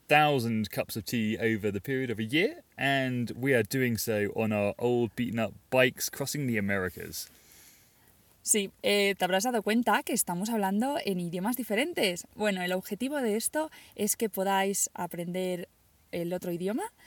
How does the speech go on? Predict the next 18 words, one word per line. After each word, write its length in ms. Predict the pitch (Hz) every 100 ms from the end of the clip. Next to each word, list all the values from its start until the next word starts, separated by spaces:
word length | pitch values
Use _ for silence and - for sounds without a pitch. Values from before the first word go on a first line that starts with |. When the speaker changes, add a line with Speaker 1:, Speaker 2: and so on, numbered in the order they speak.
| - - _
Speaker 2:
eh, 360 | - 185 185 180 165
de, 640 | 185 175 170 170 170 170 -
uh, 160 | 190 311 - _ -
el 200 | 175 180
inglés 400 | 180 185 220 -
o 80 | 180
español. 420 | 214 202 180 208 427 _ - - - _ _ - _ _ - - - - -
Speaker 1:
Yeah, 140 | 143 190
we 200 | 143 175
are 240 | 170 156 143
speaking 720 | - - 185 139 120 110 104 -
our 180 | 113 117
own 120 | 131 113
languages. 680 | 127 135 98 90 92 - -
That 220 | 127 104
is, 340 | 110 107 92 -
Ruth 440 | 104 123 90 - - _
is 360 | 101 98 82